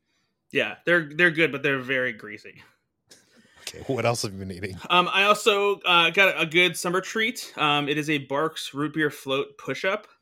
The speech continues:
Speaker 1: Uh, I found them at Aldi. I'm not sure if they are exclusive to Aldi or if they're available other places, but I, I remember, I had remember seeing these, um, a couple years ago, maybe last year sometime,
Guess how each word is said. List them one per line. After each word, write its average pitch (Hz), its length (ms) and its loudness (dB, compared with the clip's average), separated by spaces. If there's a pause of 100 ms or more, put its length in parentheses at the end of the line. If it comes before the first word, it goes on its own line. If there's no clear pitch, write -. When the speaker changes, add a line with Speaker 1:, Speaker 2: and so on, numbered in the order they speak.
(120)
Speaker 1:
Uh, 131 220 0
I 135 60 -4
found 226 240 2
them 214 100 -4
at 165 100 -2 (120)
Aldi. 160 580 -2
I'm 143 100 0
not 180 160 -2
sure 160 380 -2
if 127 240 -4
they 135 540 2
are 123 320 -2
exclusive 185 580 -6
to - 60 -6
Aldi 180 320 -4
or 131 120 0
if 123 80 -4
they're 120 140 -2
available 127 420 -4
other 113 240 -6
places, 156 540 -6 (500)
but 147 200 2
I, 143 220 4 (100)
I 151 80 2
remember, 240 380 -2 (100)
I 143 40 -2
had 160 120 0
remember 190 560 0
seeing 233 500 -2
these, 131 460 -4 (420)
um, 135 320 2
a - 160 -6
couple 208 340 -2
years 196 280 -4
ago, 196 200 -2
maybe 185 280 -4
last 156 360 -4
year 185 220 -2
sometime, 185 460 -6